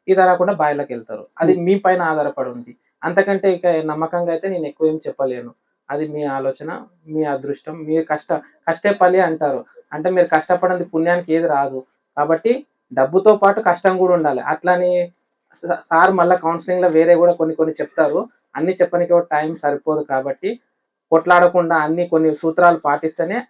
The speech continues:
Speaker 1: అన్నీ అవుతాయి. అదేదో ఒకటి చేసి ఒకటి వదిలేస్తే కూడా సక్సెస్ కావు. అన్నీ చేసుకొని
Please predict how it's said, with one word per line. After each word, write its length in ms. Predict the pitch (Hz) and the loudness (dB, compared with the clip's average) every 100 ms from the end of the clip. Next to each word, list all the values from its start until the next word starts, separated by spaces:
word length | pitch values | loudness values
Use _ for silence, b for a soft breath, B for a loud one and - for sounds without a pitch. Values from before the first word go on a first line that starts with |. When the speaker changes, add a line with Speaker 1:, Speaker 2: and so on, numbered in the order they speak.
| 156 | -4
Speaker 1:
అన్నీ 180 | 160 | -2
అవుతాయి. 480 | 165 151 151 151 240 _ _ _ - | -2 -2 -4 -4 -6 _ _ _ -4
అదేదో 720 | 156 165 175 185 180 165 147 - | -2 2 4 6 6 6 0 -6
ఒకటి 300 | 160 180 180 | 0 0 2
చేసి 240 | 180 175 180 | 0 2 2
ఒకటి 240 | 170 175 | 0 2
వదిలేస్తే 460 | 160 151 165 160 170 | 2 2 0 0 -4
కూడా 220 | 160 196 | -2 -4
సక్సెస్ 580 | 240 _ - 156 175 170 156 | -4 _ -6 -2 0 0 -2
కావు. 300 | 147 175 285 _ _ - | -4 -4 -6 _ _ -12
అన్నీ 260 | 147 190 196 | -4 -2 2
చేసుకొని 520 | 175 175 180 185 285 | 4 4 2 0 0